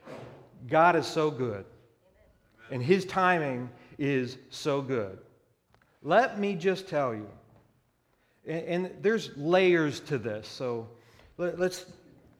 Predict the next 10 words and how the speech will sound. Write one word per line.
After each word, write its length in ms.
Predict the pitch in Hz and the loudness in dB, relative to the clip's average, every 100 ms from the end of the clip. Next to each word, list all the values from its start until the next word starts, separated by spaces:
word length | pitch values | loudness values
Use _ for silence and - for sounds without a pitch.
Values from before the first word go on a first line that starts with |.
| _ | _
let's 160 | 151 - | -14 -6
see 180 | 185 | -4
if 120 | 160 160 | -2 0
I 120 | 147 | -2
can 500 | 147 127 120 120 110 | -4 -8 -8 -12 -14
get 200 | 123 123 | -12 -12
through 220 | 120 113 | -10 -10
this. 300 | 101 98 101 - _ _ _ _ _ _ _ _ _ _ _ _ - | -10 -14 -18 -20 _ _ _ _ _ _ _ _ _ _ _ _ -10
You 140 | 143 | -6
might 360 | 151 202 240 | -2 -2 -2